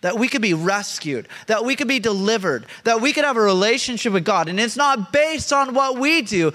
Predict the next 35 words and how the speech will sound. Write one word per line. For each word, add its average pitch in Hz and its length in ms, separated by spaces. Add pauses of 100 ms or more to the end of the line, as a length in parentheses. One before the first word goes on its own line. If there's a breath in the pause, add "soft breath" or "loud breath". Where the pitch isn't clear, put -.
(160 loud breath)
It 208 120
is 165 220
based 247 400
on 226 100
the 190 100
reality 196 560
that 185 220
God 214 200
has 185 280
given 302 420
himself 240 760 (160 loud breath)
for 226 460
us 160 480
while 139 260
we 220 400
were 175 220
yet 165 400
sinners. 165 460
I've 143 120
shared 220 300
it 220 100
with 208 160
you 214 60
before. 208 560 (240 loud breath)
My 196 160
favorite 233 480
verse 233 260
of 220 120
all 233 180
time, 220 340
Romans 220 380
chapter 226 320
five, 220 260
verse 208 240
eight. 226 300